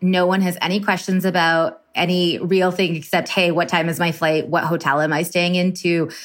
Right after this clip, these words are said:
"Hey," to, "Hey, I don't think I can get to my abortion appointment 'cause they banned, they banned abortion everywhere," um, to, "Abortion's not legal, so I'm not allowed to go, um,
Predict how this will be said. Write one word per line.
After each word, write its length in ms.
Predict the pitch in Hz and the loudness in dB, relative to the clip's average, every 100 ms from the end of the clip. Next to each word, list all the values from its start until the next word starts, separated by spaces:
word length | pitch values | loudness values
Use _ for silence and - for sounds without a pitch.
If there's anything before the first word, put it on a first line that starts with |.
| - - | -18 -2
"Hey," 440 | 233 214 165 - - _ - | 0 0 -2 -8 -20 _ -4
to, 380 | - 190 - - _ | 0 2 0 -6 _
"Hey, 220 | - 220 202 | -4 0 2
I 20 | |
don't 160 | 185 | 2
think 140 | 180 175 | 0 -2
I 60 | |
can 120 | 170 170 | 0 -2
get 140 | 175 | -2
to 80 | 170 | -2
my 60 | |
abortion 300 | 160 175 - | -2 0 -2
appointment 300 | 170 165 147 | -2 -2 -2
'cause 100 | 143 | -2
they 100 | 170 | -2
banned, 360 | 165 156 160 143 - - | 0 0 -2 -4 -8 -6
they 180 | 165 | 0
banned 240 | 175 220 208 | 2 2 0
abortion 360 | 170 165 - | 0 -2 0
everywhere," 500 | 170 151 107 101 - - | -2 -2 -2 -4 -4 -4
um, 380 | 175 170 165 160 - - | 0 2 0 -2 -6 -14
to, 440 | - 196 175 160 - - | 0 2 2 0 -4 -2
"Abortion's 480 | 185 190 185 180 | 0 2 2 0
not 240 | 180 175 - | 2 0 2
legal, 300 | 185 180 175 | 0 0 0
so 160 | 180 | 0
I'm 180 | 170 160 | 0 0
not 120 | 175 | 0
allowed 240 | 165 160 151 | 0 0 -2
to 80 | 175 | -2
go, 500 | 160 156 156 151 147 - - - | 0 2 2 0 -6 -18 -18 -4
um, 760 | 160 151 143 143 127 120 - | 0 2 2 0 0 -2 -4